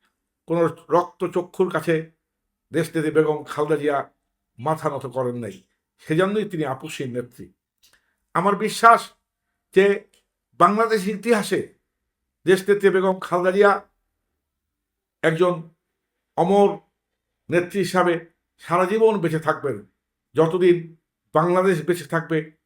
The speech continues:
খালেদা জিয়াকে বাংলাদেশের মানচিত্র থেকে মুছে ফেলা যাবে না। আমি বর্তমানে দেশনেত্রী বেগম খালেদা জিয়া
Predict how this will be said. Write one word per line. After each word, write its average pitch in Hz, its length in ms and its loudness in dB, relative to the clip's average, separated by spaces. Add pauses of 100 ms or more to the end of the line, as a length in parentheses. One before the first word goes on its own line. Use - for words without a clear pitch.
(280)
খালেদা 160 340 2
জিয়াকে 156 600 -2 (360)
বাংলাদেশের 165 580 -2
মানচিত্র 160 520 -6
থেকে 143 380 -8 (280)
মুছে 160 200 -10
ফেলা 143 220 -4
যাবে 117 220 -6
না। 95 200 -14 (960)
আমি 165 380 -4 (960)
বর্তমানে 165 400 -4
দেশনেত্রী 165 420 -6
বেগম 165 280 0
খালেদা 170 320 -2
জিয়া 180 380 0